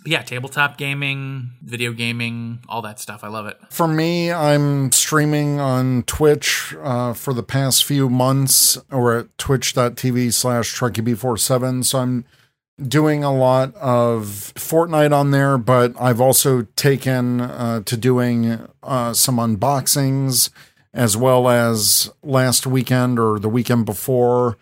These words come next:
Speaker 2: I built a Kamen Rider build Figurize figure, which is basically just a model kit that you turn into an action figure.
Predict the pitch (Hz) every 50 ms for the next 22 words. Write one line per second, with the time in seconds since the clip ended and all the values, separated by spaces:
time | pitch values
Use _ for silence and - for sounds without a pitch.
0 | _ - 143 127 123 107 95 135 131 127 123 120 - 127 113 110 107 - - -
1 | 139 135 135 135 135 123 127 127 127 120 117 117 113 110 101 104 123 127 131 135
2 | 143 143 135 143 139 135 - - - - 156 156 139 139 160 160 151 156 143 151
3 | 156 160 170 165 147 - - - 180 175 156 165 180 180 170 151 120 - - 135
4 | 117 98 - - 127 123 113 - 120 113 117 120 117 113 101 104 117 110 - -
5 | 127 110 107 101 107 113 113 113 120 127 117 101 - - 139 131 123 113 120 113
6 | 110 110 101 - _ _ _ - 120 113 110 110 107 101 92 - - - 120 113
7 | 110 110 110 101 - 120 113 107 107 107 110 107 - 135 127 113 - 135 131 127
8 | 147 147 147 143